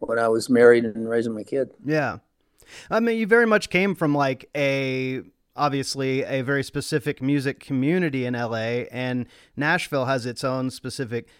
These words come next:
Speaker 2: music community, but it's not really the same thing. It's not the same vibe. I mean, Nashville is kind of a right by appointment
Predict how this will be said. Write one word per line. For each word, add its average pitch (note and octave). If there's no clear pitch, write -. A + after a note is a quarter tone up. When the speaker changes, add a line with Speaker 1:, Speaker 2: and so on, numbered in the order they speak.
Speaker 2:
music C3+
community, C3+
but D#3
it's F#3+
not A#3
really G#3+
the D#3+
same F#3+
thing. A3+
It's D3
not D#3+
the D#3+
same D#3
vibe. C3+
I C3
mean, C3
Nashville C3
is B2+
kind C3
of A#2
a A#2+
right C3
by B2+
appointment B2+